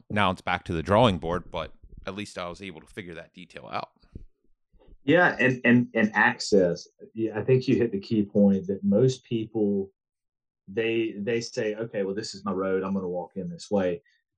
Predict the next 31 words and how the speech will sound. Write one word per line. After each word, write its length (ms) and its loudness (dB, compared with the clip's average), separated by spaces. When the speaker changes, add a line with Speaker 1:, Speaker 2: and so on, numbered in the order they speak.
Speaker 2:
I 120 4
don't 200 6
think 260 0
a 40 -2
lot 280 4
of 60 -6
people 360 -8
put 240 0
the, 180 -10
the 220 0
effort 380 -2
and 100 -10
time 420 0
into 280 -8
really 320 0
considering 600 -10
access. 800 -10
Speaker 1:
Hmm. 140 -4
Speaker 2:
And 520 -6
a 460 -14
lot 240 2
of 80 -4
people 260 -2
ruin 280 2
the 80 -2
hunt 200 -6
before 300 -2
it 60 0
even 160 -6
starts 440 -6
because 520 -8